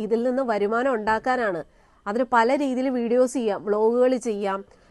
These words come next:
കുക്കിംഗ് വീഡിയോസ് ചെയ്യാം, റിയാക്ഷൻ വീഡിയോസ് ചെയ്യാം, കോമഡി വീഡിയോസ് ചെയ്യാം, അങ്ങനെയൊക്കെയുള്ള ഒരുപാട് രീതിയിൽ വീഡിയോസ് ചെയ്യാം. അതിൽ നമുക്ക് പറ്റുന്ന ഒരു റിയാക്ഷൻ വീഡിയോ ആണ്. സമകാലിക വിഷയങ്ങളെക്കുറിച്ച് എടുത്തു വെച്ച് സംസാരിക്കുക എന്നുള്ളതാണ് നമ്മൾ ചെയ്യുന്നത്.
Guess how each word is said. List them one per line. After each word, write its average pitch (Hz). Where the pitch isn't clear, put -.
കുക്കിംഗ് 277
വീഡിയോസ് 254
ചെയ്യാം, 190
റിയാക്ഷൻ 254
വീഡിയോസ് 233
ചെയ്യാം, 190
കോമഡി 233
വീഡിയോസ് 233
ചെയ്യാം, 190
അങ്ങനെയൊക്കെയുള്ള 233
ഒരുപാട് 285
രീതിയിൽ 220
വീഡിയോസ് 262
ചെയ്യാം. 180
അതിൽ 226
നമുക്ക് 233
പറ്റുന്ന 285
ഒരു 285
റിയാക്ഷൻ 240
വീഡിയോ 254
ആണ്. 160
സമകാലിക 262
വിഷയങ്ങളെക്കുറിച്ച് 226
എടുത്തു 196
വെച്ച് 220
സംസാരിക്കുക 202
എന്നുള്ളതാണ് 202
നമ്മൾ 381
ചെയ്യുന്നത്. 170